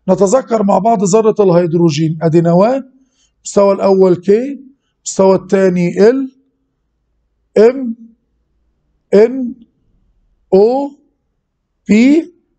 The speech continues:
كيو. حالات الحصول على الطيف المرئي لإلكترون مسار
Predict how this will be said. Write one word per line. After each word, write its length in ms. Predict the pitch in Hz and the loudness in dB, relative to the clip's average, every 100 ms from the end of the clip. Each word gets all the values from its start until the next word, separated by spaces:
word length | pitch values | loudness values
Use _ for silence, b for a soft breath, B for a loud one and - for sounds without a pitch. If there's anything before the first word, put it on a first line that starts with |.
| _ - | _ -4
كيو. 440 | 214 202 170 139 - b b | 0 2 0 -2 -12 b b
حالات 380 | - 202 226 262 | -6 -2 0 -2
الحصول 380 | 240 214 - 254 | -4 -6 -4 -2
على 180 | 214 214 | 0 -2
الطيف 340 | 202 226 185 | -2 -6 -2
المرئي 600 | 220 202 214 208 196 170 _ 165 | 0 0 -2 -2 -6 -6 _ 0
لإلكترون 540 | 190 190 - 220 220 | 2 0 0 -2 0
مسار 460 | 208 - 202 190 | -2 2 2 2